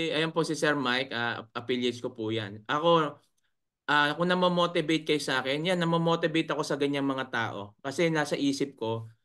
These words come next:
yung mga ganyan, ah, although may kapit-, ah, may kakayanan naman sila, pero hindi sila yung taong mayabang, ano.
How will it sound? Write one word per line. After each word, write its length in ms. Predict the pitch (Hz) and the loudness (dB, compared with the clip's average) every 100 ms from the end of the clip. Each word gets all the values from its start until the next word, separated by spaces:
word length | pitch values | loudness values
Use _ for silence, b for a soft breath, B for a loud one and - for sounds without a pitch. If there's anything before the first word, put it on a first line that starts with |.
| _ _ | _ _
yung 180 | 135 143 | -2 2
mga 160 | 143 143 | 4 4
ganyan, 360 | 139 123 123 123 123 _ | 2 2 0 -2 -8 _
ah, 300 | - 123 120 | -2 0 0
although 320 | 117 151 147 151 | 2 2 2 2
may 260 | 143 143 | 4 2
kapit-, 380 | 139 139 143 - | 0 0 -2 0
ah, 220 | 131 135 131 120 | -2 -2 -4 -4
may 120 | 160 | -2
kakayanan 480 | 165 175 175 165 165 | 0 2 4 4 2
naman 220 | 160 156 | 0 0
sila, 240 | 151 156 147 | 0 -2 0
pero 480 | 139 139 135 131 _ _ _ | 2 2 2 0 _ _ _
hindi 220 | 156 165 | 0 2
sila 240 | 175 175 175 | 4 4 4
yung 240 | 170 165 | 4 0
taong 300 | 160 147 143 | 0 4 6
mayabang, 520 | 143 139 135 - 135 120 | 4 2 0 -4 -4 -4
ano. 320 | 117 117 | -4 -8